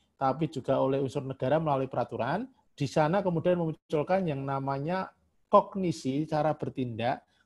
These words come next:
komunikasi, cara berhubungan,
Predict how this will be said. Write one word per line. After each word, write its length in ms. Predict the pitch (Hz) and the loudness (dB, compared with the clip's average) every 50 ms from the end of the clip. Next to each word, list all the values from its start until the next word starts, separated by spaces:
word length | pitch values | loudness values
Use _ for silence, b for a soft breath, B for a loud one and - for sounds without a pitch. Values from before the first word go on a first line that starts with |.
| _ - | _ -2
komunikasi, 760 | - 208 220 220 220 208 196 - - 180 160 - - 151 139 | 2 2 4 4 2 0 0 0 0 0 0 2 2 0 2
cara 240 | - 135 135 135 127 | 2 2 2 2 0
berhubungan, 1040 | 131 - 139 127 120 113 143 - - 131 - - 135 127 117 120 123 135 175 214 | -2 -2 -4 -4 -2 -4 -8 -8 -10 -12 -12 -8 -6 -6 -4 -4 -2 -2 -2 -4